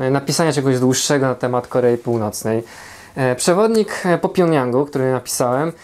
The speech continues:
ma ponad sześćdziesiąt stron tekstu. E, są tam zdjęcia z mojej podróży, e, są tam nowe teksty, większość z nich jest nowa, jeszcze nie publikowana na blogu, więc mam nadzieję, że was zainteresuje.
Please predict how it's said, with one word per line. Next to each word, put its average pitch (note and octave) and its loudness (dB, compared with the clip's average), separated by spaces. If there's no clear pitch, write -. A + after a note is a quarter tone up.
ma D#3+ 0
ponad E3 0
sześćdziesiąt F#3 2
stron D#3+ 0
tekstu. - -4
E, C#3+ 2
są F#3 0
tam E3+ 0
zdjęcia D#3+ 2
z C3+ -4
mojej C#3 0
podróży, F#3 2
e, C#3 2
są D#3+ 0
tam C#3+ 0
nowe F#3+ 4
teksty, E3 0
większość F#3 2
z - 0
nich F3+ 0
jest F3 0
nowa, F3+ 2
jeszcze F#3 2
nie F3 4
publikowana C#3 0
na A#2 0
blogu, A#2+ 2
więc C3+ 0
mam F3 2
nadzieję, D#3 2
że C#3 0
was C3+ 0
zainteresuje. A#2+ -2